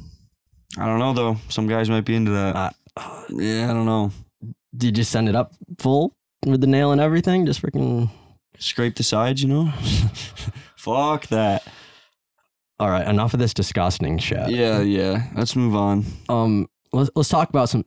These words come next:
Speaker 2: some clean stuff.
Speaker 1: Okay.
Speaker 2: As a guy, I feel like cleanliness isn't something, like, we talk about too, too much.
Speaker 1: No, definitely not.
Speaker 2: I don't know. I, I feel like I'm a relatively clean person. I don't know about you.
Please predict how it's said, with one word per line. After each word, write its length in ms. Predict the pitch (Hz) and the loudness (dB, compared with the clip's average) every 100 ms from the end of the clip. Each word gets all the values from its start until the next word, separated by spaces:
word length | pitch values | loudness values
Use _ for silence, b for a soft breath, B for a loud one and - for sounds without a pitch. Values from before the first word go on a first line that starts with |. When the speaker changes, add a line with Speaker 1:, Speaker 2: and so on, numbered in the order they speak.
| - | -4
Speaker 2:
some 140 | - | -2
clean 320 | 110 - 110 98 | 0 0 2 0
stuff. 540 | - 78 65 - - | 0 -2 -4 -8 -8
Speaker 1:
Okay. 100 | 107 - _ _ _ | -8 -8 _ _ _
Speaker 2:
As 160 | 120 117 | 0 0
a 80 | |
guy, 320 | 110 110 117 120 | 2 0 0 0
I 40 | |
feel 160 | 113 123 | 0 0
like 180 | 98 90 _ _ _ - | 0 -4 _ _ _ -6
cleanliness 1000 | - 113 95 101 107 113 120 - - - _ _ - | -2 0 2 2 2 0 -2 -4 -10 -14 _ _ -6
isn't 260 | 104 98 92 | -2 0 0
something, 380 | - - 95 | 0 0 0
like, 220 | 85 78 - _ - | 0 -4 -8 _ -6
we 100 | 90 | -2
talk 360 | - 82 78 | 0 -2 -2
about 360 | 90 92 82 - | -2 -2 -4 -4
too, 220 | 127 104 | 0 0
too 200 | - 127 | 2 2
much. 480 | 127 131 117 - - - - | 4 2 0 -4 -8 -12 -6
Speaker 1:
No, 400 | 110 110 104 98 | 0 2 2 2
definitely 400 | 98 98 95 95 | 0 0 0 0
not. 200 | 95 92 - | 0 -2 -4
Speaker 2:
I 100 | 117 | -2
don't 100 | 120 | 0
know. 60 | 110 | 0
I, 200 | 127 - - | 0 -2 -2
I 120 | 147 | 0
feel 180 | 196 156 | 2 2
like 140 | 123 | 2
I'm 180 | 113 110 | 0 0
a 120 | 90 - | 0 0
relatively 600 | 107 98 101 101 101 90 | 0 0 0 0 2 0
clean 480 | - 110 101 101 101 | 0 0 2 2 4
person. 560 | 101 104 127 127 135 - _ _ _ _ _ _ _ _ _ - | 2 2 2 2 2 -2 _ _ _ _ _ _ _ _ _ -4
I 80 | 90 | 0
don't 80 | 95 | 2
know 60 | |
about 220 | 92 92 | 2 2
you. 360 | 90 95 101 104 | 2 2 2 0